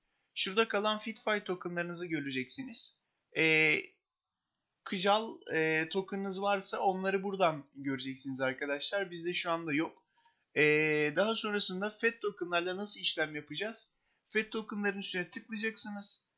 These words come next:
Transfer diyeceksiniz arkadaşlar. Wallet to spending istiyor bakın burada. Oyun içerisine, uygulama içerisine bu şekilde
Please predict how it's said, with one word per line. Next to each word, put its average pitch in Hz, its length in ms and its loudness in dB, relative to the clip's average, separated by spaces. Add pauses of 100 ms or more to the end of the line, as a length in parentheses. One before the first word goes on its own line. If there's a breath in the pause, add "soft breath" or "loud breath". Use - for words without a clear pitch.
(440)
Transfer 214 560 2
diyeceksiniz 185 460 -2
arkadaşlar. 165 760 0 (680)
Wallet 208 380 0 (180)
to 220 120 -6
spending 196 640 4
istiyor 135 280 -2
bakın 135 320 -4
burada. 151 420 0
Oyun 196 300 0
içerisine, 143 760 -2 (180)
uygulama 180 460 -2
içerisine 190 540 -2
bu 220 80 -4
şekilde 175 600 -2